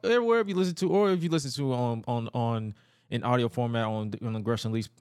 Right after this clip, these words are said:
dot com or wherever you listen to, to your podcast, we appreciate you. But, uh, enough of the sappiness. Uh, we, this week in wrestling will be non-existent because didn't have much time to watch,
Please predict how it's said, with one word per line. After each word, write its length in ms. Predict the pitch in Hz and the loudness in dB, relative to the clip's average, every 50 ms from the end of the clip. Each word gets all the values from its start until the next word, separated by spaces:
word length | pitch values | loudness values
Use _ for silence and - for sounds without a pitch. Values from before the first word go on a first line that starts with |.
| - 123 | -12 -4
dot 280 | 107 110 107 - - - | -2 -2 -2 -2 -4 -10
com 400 | - - 117 117 110 107 110 110 | -6 -4 -2 -2 0 -2 -4 -4
or 260 | - 107 107 107 104 104 | -2 -2 0 0 0 0
wherever 320 | 104 110 117 123 117 110 | 0 0 0 0 -2 -2
you 80 | 104 104 | -2 -2
listen 180 | 104 - - - | -4 -4 -6 -8
to, 200 | - 98 98 - | -8 -8 -8 -8
to 180 | - - - | -10 -8 -4
your 120 | 107 101 92 | -4 -4 -2
podcast, 600 | - 104 95 95 90 - - 95 92 92 90 - _ _ _ _ _ _ _ | -2 -2 -2 -2 -4 -6 -8 -8 -8 -8 -10 -12 _ _ _ _ _ _ _
we 140 | - 160 160 | 2 2 2
appreciate 480 | - - 156 143 - 147 131 120 - - | 4 4 0 0 2 0 -4 -4 -4 -4
you. 240 | 123 120 131 143 - _ _ _ _ - | -4 -4 -4 -6 -8 _ _ _ _ -4
But, 200 | 104 120 127 123 | 0 0 2 4
uh, 560 | 135 127 127 123 123 123 120 120 120 120 - - - | 4 4 4 4 4 4 2 2 0 -2 -4 -6 -8
enough 300 | - 127 147 180 170 - | -6 -2 0 0 0 0
of 40 | 143 | 0
the 40 | 131 | -2
sappiness. 680 | 123 - - 135 131 131 135 123 120 123 131 127 - - - _ _ - 110 104 | -2 -2 -2 -4 -2 -2 -2 -2 -2 0 -2 -2 -4 -8 -16 _ _ -14 -10 -4
Uh, 280 | 104 120 117 117 113 117 | -2 0 2 2 2 0
we, 160 | 127 147 143 | 0 -2 -4
this 380 | - 127 127 127 151 156 - - | -6 -8 -2 0 0 -2 0 0
week 300 | 147 160 175 156 - - | 2 2 2 0 -2 -4
in 180 | - 143 135 127 | -2 -2 0 2
wrestling 380 | 127 139 143 - - 151 139 127 | 2 0 0 0 -2 -4 -2 0
will 180 | 123 131 135 | 2 2 2
be 160 | 123 135 135 | 2 2 0
non-existent 880 | 127 113 120 123 131 131 127 113 101 101 113 127 - - 147 160 - - | 0 0 0 -2 -2 -2 -4 -6 -8 -6 -6 -6 -4 -4 -6 -6 -6 -8
because 440 | 113 101 - 123 120 117 113 104 - _ _ _ _ _ _ _ _ _ _ - | -10 -2 0 0 2 2 0 -4 -10 _ _ _ _ _ _ _ _ _ _ -2
didn't 160 | 185 247 277 | 0 2 4
have 200 | 294 294 294 277 | 6 6 4 4
much 260 | 254 285 277 - - | 4 2 0 0 0
time 360 | - 240 254 254 247 240 233 196 | 0 0 2 4 4 2 2 2
to 160 | - 185 202 | 0 0 0
watch, 640 | 190 180 165 165 170 165 165 - - - - - - | 0 2 4 4 4 4 4 2 -4 -8 -8 -8 -10